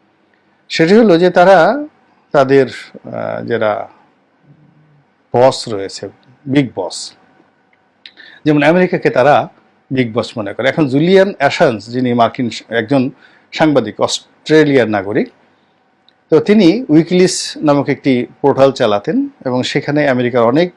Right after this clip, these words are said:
গোপন নথি তিনি ফাঁস করে দিয়েছেন। এই জন্য আমেরিকা তাকে ধরে নিয়ে যেতে চাচ্ছে। এবং এই লোকটিকে আমেরিকা পাঠানোর জন্য ইংল্যান্ড তার সর্বোচ্চ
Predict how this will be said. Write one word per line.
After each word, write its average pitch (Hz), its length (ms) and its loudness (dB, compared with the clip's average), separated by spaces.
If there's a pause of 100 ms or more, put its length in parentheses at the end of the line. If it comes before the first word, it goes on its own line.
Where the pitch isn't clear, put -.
গোপন 120 300 -2
নথি 107 360 -2
তিনি 123 340 -4 (380)
ফাঁস 123 180 -4
করে 131 160 -2
দিয়েছেন। 120 340 -6
এই 156 100 2
জন্য 196 180 2
আমেরিকা 131 360 -2
তাকে 170 320 -4 (460)
ধরে 139 280 2
নিয়ে 123 220 -2
যেতে 92 200 -16
চাচ্ছে। - 400 -20 (840)
এবং 147 220 2
এই 190 200 6
লোকটিকে 160 600 2
আমেরিকা 143 300 2
পাঠানোর 120 460 -2
জন্য 110 400 -8 (880)
ইংল্যান্ড 160 540 4
তার 117 140 2
সর্বোচ্চ 220 760 -2